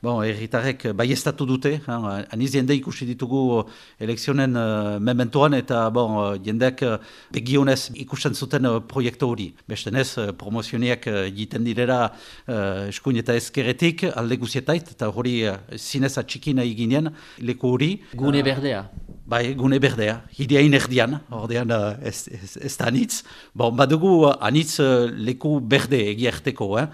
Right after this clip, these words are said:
Speaker 1: Gu, eh, eremiain erdia, eh, naturara da,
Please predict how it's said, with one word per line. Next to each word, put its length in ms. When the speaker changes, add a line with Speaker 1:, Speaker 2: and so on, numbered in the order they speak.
Speaker 1:
Gu, 220
eh, 540
eremiain 500
erdia, 460
eh, 480
naturara 560
da, 140